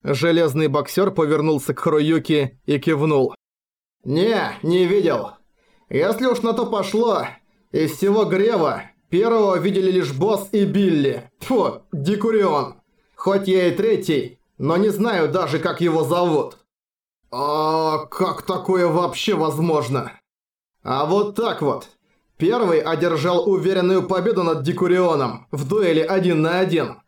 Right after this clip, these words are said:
а с боссом у них была ничья. Мы считаем, что ранг должен соответствовать силе, поэтому тут ничего не попишешь». «Ничья? А?» ошарашенно повторил Харуюки,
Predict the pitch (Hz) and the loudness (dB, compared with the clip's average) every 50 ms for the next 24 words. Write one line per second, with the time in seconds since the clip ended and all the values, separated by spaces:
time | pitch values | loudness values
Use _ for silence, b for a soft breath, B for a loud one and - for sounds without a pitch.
0 | _ _ _ _ _ - 143 147 151 147 135 139 135 143 185 220 214 220 - 254 | _ _ _ _ _ -6 -4 -2 -2 -2 -2 -2 -2 0 0 0 0 -2 -2 0
1 | 254 240 208 190 196 180 151 143 180 175 170 170 160 151 - - 170 160 156 139 | 0 2 2 2 2 2 2 2 2 2 2 0 0 -2 -2 -2 0 0 0 0
2 | 120 - - - - _ _ _ _ _ _ _ _ _ _ _ _ - 127 127 | 0 -4 -8 -14 -20 _ _ _ _ _ _ _ _ _ _ _ _ -8 -6 -2
3 | 143 175 240 262 - - 254 233 - 233 233 240 226 214 196 - - 185 175 190 | -2 0 0 -2 -2 -2 -2 -2 -2 -2 -2 0 0 -2 -2 -2 -2 -2 0 0
4 | 220 214 202 180 151 180 196 190 165 156 170 160 - 180 170 160 - 175 175 175 | 0 0 0 0 0 2 2 2 2 0 -2 -2 -2 -2 -2 0 0 0 -2 -2
5 | - - 170 165 160 160 - - - 190 175 156 139 117 - - - _ _ _ | -2 -2 -2 -2 -2 -2 -6 -6 -2 0 0 2 0 0 -2 -6 -14 _ _ _
6 | _ _ _ _ - 127 139 156 190 208 233 294 302 294 208 196 208 208 202 214 | _ _ _ _ -4 -2 0 0 0 0 0 0 0 -2 -2 0 -2 -2 0 0
7 | 220 214 202 202 190 175 175 160 156 139 165 165 151 - 165 156 - - 127 - | 0 0 0 2 2 2 2 2 0 0 -2 -2 -2 -2 -2 -2 -2 -2 -4 -6
8 | - - - _ _ _ _ _ _ _ _ _ _ _ _ _ _ - - 165 | -8 -12 -16 _ _ _ _ _ _ _ _ _ _ _ _ _ _ -6 -2 0
9 | 175 202 196 185 165 170 - - 165 151 165 185 175 180 190 202 196 202 196 - | 2 2 2 2 0 -2 -2 -4 -2 0 0 0 2 2 0 0 -2 -4 -8 -12
10 | _ _ _ _ _ _ - - 131 139 151 156 160 165 156 151 147 147 - _ | _ _ _ _ _ _ -20 -10 -6 -4 -2 0 0 0 -2 -2 -4 -8 -12 _
11 | _ _ _ _ _ _ _ _ _ _ _ _ _ - 139 147 139 - - 165 | _ _ _ _ _ _ _ _ _ _ _ _ _ -4 -2 -2 -2 0 0 0
12 | 143 143 151 190 196 202 208 180 170 156 - 156 131 - - 160 156 147 147 - | 2 2 0 0 0 0 0 0 0 -2 -2 -4 -2 -2 0 2 2 2 0 0
13 | - 160 147 143 139 131 143 196 226 202 - 196 190 175 180 b | 0 2 2 2 2 2 0 0 0 0 0 0 0 0 -2 b